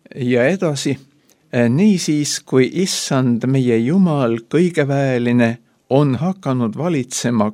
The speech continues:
kuningana, seal alistab ta enesele kõik, paneb iga südame üle voolama armastusest ja täidab iga suu kiitusega. Õnnis on rahvas, kelle käsi nõnda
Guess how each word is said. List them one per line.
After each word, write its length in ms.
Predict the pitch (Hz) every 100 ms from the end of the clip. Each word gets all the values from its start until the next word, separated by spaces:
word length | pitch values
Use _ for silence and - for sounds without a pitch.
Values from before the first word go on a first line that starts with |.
| -
kuningana, 760 | 190 175 117 98 - 78 73 - _ _ _
seal 520 | - - - 170 170
alistab 540 | 123 151 147 - - -
ta 140 | - 123
enesele 540 | 139 117 - 95 92 -
kõik, 560 | 160 120 87 _ - - - - _ _
paneb 340 | 127 135 113 110
iga 280 | 208 208 131 120
südame 480 | 185 151 123 113
üle 300 | 120 175 135 117
voolama 600 | 131 107 101 95 95 82 -
armastusest 1040 | 160 214 185 131 - 123 123 110 - - _ _ - _ 139
ja 160 | 127
täidab 600 | - 151 170 165 113 104
iga 360 | 156 180 123 98
suu 420 | - 147 139 113
kiitusega. 880 | - 139 98 - 87 87 - 117 - - _ _ -
Õnnis 400 | 208 196 123 -
on 120 | 110 104
rahvas, 420 | 135 165 117 110
kelle 300 | - 104 104
käsi 340 | 107 147 - 110
nõnda 460 | 156 175 110 98